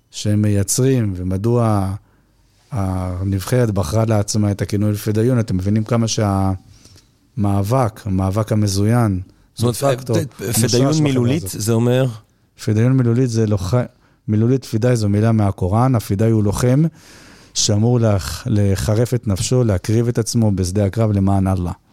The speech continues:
Speaker 2: Hmm.
Speaker 1: יעני, הפדאי שלב ראשון לפני השהיד.
Speaker 2: אמ,
Speaker 1: פדאי, מוג'הד, אותו דבר. לוחמים
Speaker 2: אני,
Speaker 1: שוב,
Speaker 2: אני
Speaker 1: אלה
Speaker 2: באמת
Speaker 1: מילים
Speaker 2: רוצה
Speaker 1: בעלות
Speaker 2: להגיע
Speaker 1: קונטקסט
Speaker 2: איתך,
Speaker 1: דתי.
Speaker 2: מן הסתם, אה,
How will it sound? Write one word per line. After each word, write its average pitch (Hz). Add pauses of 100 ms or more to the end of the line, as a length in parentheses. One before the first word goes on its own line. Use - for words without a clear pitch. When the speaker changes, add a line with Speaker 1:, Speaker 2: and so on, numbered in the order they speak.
Speaker 2:
Hmm. 90 (640)
Speaker 1:
יעני, 120 (140)
הפדאי 131
שלב 113
ראשון 107
לפני 98
השהיד. 98 (680)
Speaker 2:
אמ, 120 (300)
Speaker 1:
פדאי, 123
מוג'הד, 113
אותו 107
דבר. 92 (160)
לוחמים 123 (220)
Speaker 2:
אני, 131
Speaker 1:
שוב, 143
Speaker 2:
אני 143
Speaker 1:
אלה 147
Speaker 2:
באמת 135
Speaker 1:
מילים 135
Speaker 2:
רוצה 147
Speaker 1:
בעלות 139
Speaker 2:
להגיע 135
Speaker 1:
קונטקסט 143
Speaker 2:
איתך, 131
Speaker 1:
דתי. 120
Speaker 2:
מן 117
הסתם, 117 (180)
אה, 98